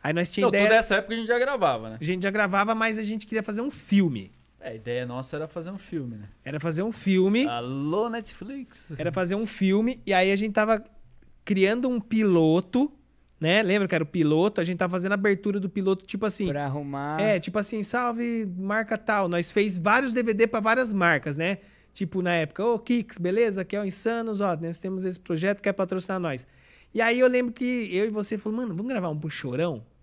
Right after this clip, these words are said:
Speaker 1: "Mano, vamos gravar, sei lá." E eu gravei, lembra? Aí, tipo, mano, nós tinha aquela V X cansada.
Speaker 2: É, que,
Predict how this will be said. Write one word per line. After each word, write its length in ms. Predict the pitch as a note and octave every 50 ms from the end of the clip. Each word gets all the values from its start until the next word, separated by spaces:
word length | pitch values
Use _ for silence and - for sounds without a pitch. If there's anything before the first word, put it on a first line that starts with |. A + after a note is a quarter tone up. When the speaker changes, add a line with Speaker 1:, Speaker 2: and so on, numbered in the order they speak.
| _ _ _ _ _ _ _ _ _
Speaker 1:
"Mano, 240 | G#3+ B3 A3+ C#3+ C3+
vamos 160 | D3 E3+ G3
gravar, 400 | A3+ C4+ D4+ C4 A#3 A#3 A#3 B3+
sei 160 | A#3 - A3+ A3+
lá." 240 | G#3 G3+ F#3 F3
E 120 | E3+ F#3 G3+
eu 120 | G#3+ A3+
gravei, 440 | A3 A3+ A3+ A#3+ A3 F#3 G#3 G3 F#3+
lembra? 380 | F3 F#3 G#3+ G#3+ F3 D3 A2+ - - - - _ _ _ _
Aí, 280 | C#3 D3 E3 E3 F3 - _ _ -
tipo, 200 | - E3 E3+ E3+
mano, 320 | F3+ G3 F#3 D3+ C3 A#2 B2 C3
nós 220 | C3 D3 D3+ D3
tinha 120 | - - F3
aquela 220 | D#3+ F#3 F3 E3+
V 180 | D#3 D3 E3+ D#3
X 420 | - - - - F#3 F3+ E3 - -
cansada. 800 | - E3 D#3 D3 - - - - D3+ D#3 F3 G3 G#3 A3+ A#3+ - _ _ _ _ _ _ _ _ _ - -
Speaker 2:
É, 160 | - G#3 -
que, 200 | - - - D#3+